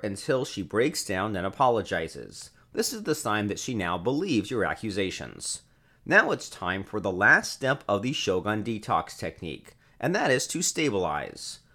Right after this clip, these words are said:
You should now give her lots of loving reassurance.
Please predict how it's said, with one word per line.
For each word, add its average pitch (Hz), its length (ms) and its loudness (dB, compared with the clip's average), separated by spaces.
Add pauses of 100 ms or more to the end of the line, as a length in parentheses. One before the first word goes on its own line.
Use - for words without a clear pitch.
(240)
You 123 140 2
should 110 200 -2
now 185 260 0
give 151 240 0
her 156 160 2
lots 98 320 2
of 135 100 -2
loving 95 320 -2
reassurance. 90 880 -2